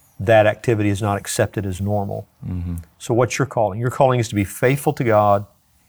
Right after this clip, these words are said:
Speaker 1: in the midst of this world.
Speaker 2: Mm-hmm.
Speaker 1: You don't go out of it, you're faithful to God in the midst of it.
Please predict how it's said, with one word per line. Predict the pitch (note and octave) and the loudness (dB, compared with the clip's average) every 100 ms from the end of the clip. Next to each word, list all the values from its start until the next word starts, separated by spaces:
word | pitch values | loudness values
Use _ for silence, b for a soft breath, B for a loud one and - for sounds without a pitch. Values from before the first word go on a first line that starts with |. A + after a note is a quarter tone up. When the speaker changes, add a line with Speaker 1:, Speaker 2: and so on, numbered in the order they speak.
| - | -2
Speaker 1:
in | A#2+ | 2
the | G#2+ | 2
midst | G#2 A2 G#2+ - | 2 2 0 -6
of | F#2+ | -6
this | F#2+ - | -6 -8
world. | - - C#3 - _ | -8 -6 -8 -12 _
Speaker 2:
Mm-hmm. | - E2+ - | -16 -8 0
Speaker 1:
You | |
don't | B2 | 2
go | C3+ B2 | 4 4
out | B2 C3 | 6 6
of | D3 | 6
it, | F#3 F#3 _ _ _ _ _ | 2 -2 _ _ _ _ _
you're | A#2 | -2
faithful | - B2+ - | 2 0 2
to | A2+ | 2
God | A2+ A2+ | 6 4
in | G#2 | 4
the | |
midst | G2+ G#2+ - | -2 -4 -4
of | - | -6
it. | - | -6